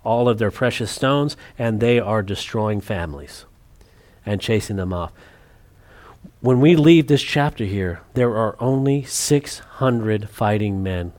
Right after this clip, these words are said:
left of all of the Benjamites. And God gave them victory, but at what cost? That we're gonna find out in chapter twenty-one, 'cause this story is not over, and it's gonna be next chapter. We're gonna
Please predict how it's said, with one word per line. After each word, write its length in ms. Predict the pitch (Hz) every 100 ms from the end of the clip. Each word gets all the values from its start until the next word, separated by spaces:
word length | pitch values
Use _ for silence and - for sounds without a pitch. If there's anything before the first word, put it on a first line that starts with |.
| -
left 500 | 98 87 107 - - _ _ _ _ _ -
of 160 | 95 90
all 380 | 95 98 98
of 80 | 95
the 80 | 90
Benjamites. 760 | 92 87 85 78 80 - - - _ _ _ _ _ _ _ _ _ - _ _ -
And 120 | 101
God 260 | 123 147 135
gave 260 | 160 185
them 120 | 147
victory, 580 | 110 143 - 98 82 87 - _ _ - 113
but 200 | 110 101
at 280 | 104 90
what 440 | 104 101 107 - - -
cost? 680 | - - 67 - - - - - _ _ _ - _ _ _ _ _ _ _ _ _ _ _ - -
That 280 | 101 90 98
we're 80 |
gonna 180 | 92 92
find 300 | - 92 90
out 120 | 87
in 80 | 87
chapter 320 | - 85 - -
twenty-one, 560 | - 98 92 110 104 - _ -
'cause 140 | 101
this 120 | 107 110
story 300 | - 120 104
is 100 | 110
not 180 | 101
over, 280 | 101 113 80
and 200 | 87 90
it's 120 | 92
gonna 200 | - 110
be 260 | 101 107 92 - _ -
next 380 | 101 110 131 -
chapter. 420 | - 104 - 104
We're 120 | 98
gonna 260 | 104 101